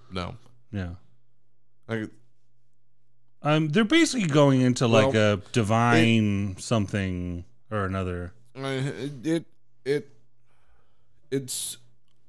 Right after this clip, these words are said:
Speaker 1: I'd have to s-, make a guess and say it's similar to the Let's Kill Hitler, 'cause you, you've taken the equation out for the reason for the editor to want to come and kill
Speaker 2: Yeah.
Speaker 1: them.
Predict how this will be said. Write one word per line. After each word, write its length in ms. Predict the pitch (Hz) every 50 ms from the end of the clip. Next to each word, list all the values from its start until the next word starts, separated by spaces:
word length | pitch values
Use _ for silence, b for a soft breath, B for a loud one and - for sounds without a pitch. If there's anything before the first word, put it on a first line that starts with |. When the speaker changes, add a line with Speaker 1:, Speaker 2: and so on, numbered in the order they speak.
| -
Speaker 1:
I'd 160 | 107 123 131 135
have 260 | 151 147 147 143 -
to 140 | - 160 151
s-, 160 | 143 - -
make 360 | 131 135 135 135 135 135 135 139
a 80 | 135
guess 380 | 120 113 127 127 131 135 - -
and 140 | 135 123 113
say 300 | - - 135 131 131 123
it's 220 | 117 113 110 120 117 98 107
similar 440 | - - 139 127 120 127 127 123 123
to 160 | 113 - 135 123
the 120 | 117 113
Let's 280 | 107 113 117 113 - -
Kill 300 | - - 135 123 120 110
Hitler, 640 | 120 123 110 104 110 127 131 135 135 135 127 - - - - - - - - - - - - - - - - -
'cause 200 | - 131 123 120 127
you, 340 | 131 131 127 123 120 117 -
you've 540 | - 127 127 113 117 120 101 104 101 - -
taken 400 | - 143 135 135 131 - 143 131
the 120 | 131 131 123
equation 520 | 117 107 - 135 127 127 120 117 120 113
out 320 | 113 110 110 104 - - -
for 160 | - 120 113
the 120 | 110 107
reason 720 | 107 113 113 113 110 110 117 113 110 107 104 104 101 104 - - - - - - - - - - - - - - - - - - -
for 400 | - 113 110 110 107 104 101 98
the 180 | 95 104 - -
editor 500 | 104 104 107 107 - - 117 110 104 95
to 120 | - 107
want 280 | 101 101 101 98 92 -
to 80 | 104 95
come 260 | - - 104 95 92
and 120 | 87 82 -
kill 180 | - - 90
Speaker 2:
Yeah. 60 | 87 78 73 73
Speaker 1:
them. 180 | 82 76 -